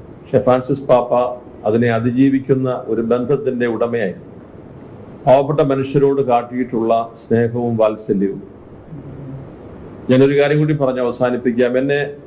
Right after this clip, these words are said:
അന്നും ഇന്നും അത്ഭുതപ്പെടുത്തിയിട്ടുള്ള ഒരു കാര്യം, രണ്ടായിരത്തി പതിമൂന്നിൽ മാർപ്പാപ്പയായി അദ്ദേഹത്തെ, ഞാൻ ഉൾപ്പെടുന്ന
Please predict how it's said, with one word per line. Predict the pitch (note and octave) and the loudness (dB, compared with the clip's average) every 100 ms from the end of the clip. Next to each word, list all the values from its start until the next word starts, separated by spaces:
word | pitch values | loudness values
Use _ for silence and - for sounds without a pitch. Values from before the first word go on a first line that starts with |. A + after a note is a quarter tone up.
| - | -4
അന്നും | A#2 C3+ D3+ | 0 2 4
ഇന്നും | C3+ C3+ B2+ | 2 2 -2
അത്ഭുതപ്പെടുത്തിയിട്ടുള്ള | B2+ B2 C#3+ D3 C3+ C3 C3+ - B2 A#2+ | -2 -2 -2 -2 -2 0 -2 -2 0 0
ഒരു | A2+ | 0
കാര്യം, | A#2 A#2 A2 F#2+ - - - - - - - | 0 0 0 -4 -10 -18 -20 -20 -20 -10 0
രണ്ടായിരത്തി | C3 D#3 E3 F3+ | 4 4 4 -2
പതിമൂന്നിൽ | D#3+ D3 D3 D3+ D3+ D#3 D3+ - | 0 0 2 2 2 -2 -4 -4
മാർപ്പാപ്പയായി | C3 C3+ - C#3+ C#3+ C#3+ C3+ C3+ C#3 C#3 - - | -2 -2 0 0 2 2 2 2 0 -2 -6 -8
അദ്ദേഹത്തെ, | A2+ A#2 C3 C3 C#3 C3 C3 - - - - - - - - - - - - - - - - - - - - | 0 2 2 2 0 0 -2 -8 -20 -20 -20 -20 -20 -20 -20 -20 -20 -20 -20 -20 -20 -20 -18 -18 -18 -8 2
ഞാൻ | B2 B2+ C#3 C#3 - - | 4 4 0 -4 -4 0
ഉൾപ്പെടുന്ന | C3 B2+ C#3 C#3+ C#3+ C#3 | 2 4 2 2 0 -4